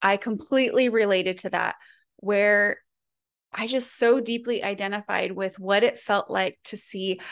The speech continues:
other friends succeed and be super happy for them in that success. But then at the same time, feel frustrated that I was still in a waiting season where things weren't happening for me. And she, of course, gave some amazing strategies for how to deal with those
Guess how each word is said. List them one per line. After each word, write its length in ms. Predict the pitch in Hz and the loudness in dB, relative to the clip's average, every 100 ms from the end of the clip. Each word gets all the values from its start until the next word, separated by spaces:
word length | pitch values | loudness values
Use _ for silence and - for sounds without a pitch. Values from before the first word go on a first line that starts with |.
| - - | -10 0
other 280 | 214 240 240 | 6 6 6
friends 520 | 240 208 202 208 - _ _ | 4 2 2 0 -4 _ _
succeed 680 | - - 220 - 226 214 226 | -2 0 0 -2 -4 -4 -2
and 140 | 214 | -2
be 100 | 208 | -2
super 380 | 196 - 269 240 | -4 -4 -2 0
happy 320 | 214 339 403 | 0 0 0
for 160 | 330 240 | 0 0
them 200 | 208 208 | 0 -2
in 160 | 220 220 | -4 -4
that 200 | 202 - | -4 -6
success. 360 | 214 - 208 - - - - | -6 -2 -2 -4 -20 -8 -2
But 140 | 233 | 4
then 140 | 254 269 | 6 6
at 100 | 262 | 2
the 80 | |
same 260 | 240 240 226 | 0 0 0
time, 460 | 220 214 208 208 208 _ _ - | -2 -2 -2 -2 -8 _ _ -20
feel 240 | - 247 220 | 0 2 4
frustrated 640 | 233 226 233 233 208 202 | 2 2 2 -2 0 0
that 120 | 190 | -2
I 140 | 190 196 | 0 -2
was 300 | 214 208 - | -2 -6 -14
still 340 | - - 214 | -14 -2 0
in 220 | 202 190 - | 0 -2 -2
a 100 | 190 | 0
waiting 320 | 196 202 202 | 0 0 -4
season 320 | 202 190 196 | -8 -8 -4
where 140 | 190 | -4
things 300 | 196 202 202 | -2 -4 -6
weren't 220 | 190 180 190 | -4 -6 -4
happening 460 | 190 190 185 185 | -4 -2 -2 -2
for 160 | 185 185 | -2 0
me. 340 | 247 233 - | 0 0 -2
And 240 | - 254 240 | 0 2 2
she, 180 | 269 311 | 0 -2
of 100 | 277 | 0
course, 320 | 254 233 233 | 0 0 -2
gave 300 | 214 202 202 | -4 -2 -4
some 260 | - 214 196 | -6 -6 -4
amazing 440 | 202 208 226 233 | 0 0 0 -4
strategies 840 | 226 220 190 190 185 208 196 190 - | -4 -2 0 -2 -6 -8 -6 -8 -8
for 420 | - 196 185 185 | -2 2 4 2
how 260 | - 214 | 2 2
to 100 | 208 | 2
deal 260 | 208 202 185 | 0 0 0
with 160 | 190 196 | 0 -2
those 320 | 190 190 - | -4 -6 -12